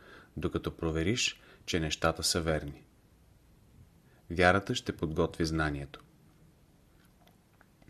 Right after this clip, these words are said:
Вярата е над знанието. Тя е непоколебима сигурност,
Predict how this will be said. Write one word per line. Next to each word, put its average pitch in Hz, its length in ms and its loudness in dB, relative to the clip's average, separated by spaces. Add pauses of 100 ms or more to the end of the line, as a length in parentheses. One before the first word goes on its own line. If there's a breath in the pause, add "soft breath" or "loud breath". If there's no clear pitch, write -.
(1400 loud breath)
Вярата 117 340 6
е 101 40 6
над 98 220 4
знанието. 85 600 -2 (680)
Тя 95 200 8
е 85 240 2 (200)
непоколебима 90 680 2
сигурност, 85 680 0